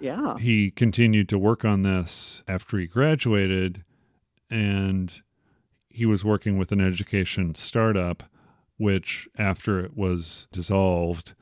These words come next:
Speaker 2: at the end of probably, like, a year or two, he decided to create this site,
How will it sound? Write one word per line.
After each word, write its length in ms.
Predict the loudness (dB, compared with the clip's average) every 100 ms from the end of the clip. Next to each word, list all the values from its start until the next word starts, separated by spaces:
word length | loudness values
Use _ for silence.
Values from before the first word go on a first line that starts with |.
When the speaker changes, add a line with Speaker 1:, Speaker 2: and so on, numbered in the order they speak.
| -4
Speaker 2:
at 180 | -2
the 160 | 0 2
end 500 | 2 2 0 -2 -6 -6
of 640 | -2 0 0 -2 -4 -10 -20 _ _
probably, 280 | -6 -4 -4
like, 200 | -6 -8
a 60 |
year 440 | -8 -4 -4 -6 -6
or 80 | -10
two, 500 | -6 -4 -2 -4 -12 _ _ _ _ _ _
he 140 | _ 0
decided 540 | 0 0 0 0 -4
to 100 | -8
create 360 | -6 -4 -4 -6
this 140 | -10
site, 520 | -6 -2 0 -2 -6